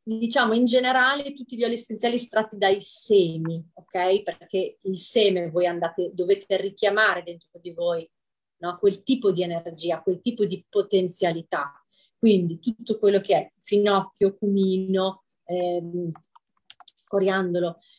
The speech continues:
ma anche camomilla romana, ylang ylang, timo, incenso, per motivi diversi, eh, ma soprattutto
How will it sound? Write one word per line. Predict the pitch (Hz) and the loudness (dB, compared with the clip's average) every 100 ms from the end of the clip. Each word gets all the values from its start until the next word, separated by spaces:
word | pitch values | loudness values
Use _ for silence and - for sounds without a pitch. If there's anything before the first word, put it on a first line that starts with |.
| _ - | _ -4
ma | 214 | 0
anche | 208 185 175 190 | 0 -2 -8 -16
camomilla | - 196 185 190 180 175 | -12 -8 -6 -6 -6 -6
romana, | 175 196 226 262 - - | -4 -2 -2 -4 -8 -8
ylang | 190 185 185 175 | -6 -6 -8 -10
ylang, | 170 170 170 165 196 247 - _ _ _ _ _ _ | -6 -4 -4 -4 -4 -6 -8 _ _ _ _ _ _
timo, | - 220 208 208 220 247 _ - | -2 0 2 2 0 -2 _ -4
incenso, | 196 196 - 185 180 170 - 226 226 | -2 -2 -2 -2 -2 -6 -2 0 0
per | - 233 | 0 0
motivi | 240 240 254 226 | 2 0 -2 0
diversi, | 190 185 175 165 - - | 0 0 -4 -6 -12 -8
eh, | 175 185 - | -4 -4 -6
ma | 208 202 - | -2 -2 -4
soprattutto | - 277 277 220 214 - 180 - - 190 214 254 | -6 -6 -4 -4 -4 -6 -16 -16 -6 -4 -4 -6